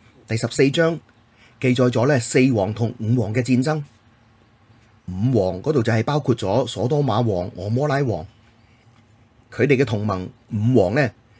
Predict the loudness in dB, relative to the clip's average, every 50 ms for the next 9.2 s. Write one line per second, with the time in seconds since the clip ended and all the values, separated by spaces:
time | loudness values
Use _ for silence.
0 | _ _ -4 -2 0 2 4 4 4 4 4 4 6 6 6 6 6 4 4 4
1 | 4 0 _ _ _ _ _ -6 -4 -4 -2 -2 -2 -2 0 0 2 0 0 0
2 | 0 0 0 0 0 0 0 2 2 2 2 4 2 2 2 2 0 0 -2 -4
3 | -4 -2 -2 0 2 4 4 4 4 2 0 -4 -6 -8 -10 -16 -20 -20 -20 -20
4 | -20 -20 -18 -10 -6 -4 0 2 2 2 4 4 4 4 4 2 0 0 0 0
5 | 0 0 -2 -6 -12 -12 -10 -4 -2 0 0 0 -2 -2 -4 -2 -2 0 0 -2
6 | -2 -2 -2 -2 -2 -2 -2 -4 -6 -10 -10 -16 _ _ _ _ _ _ _ _
7 | _ _ _ _ _ _ -20 _ _ _ _ _ _ _ _ _ -20 -20 _ -2
8 | -2 0 2 4 4 4 4 4 4 4 4 4 0 0 2 2 2 2 2 2
9 | 2 2 0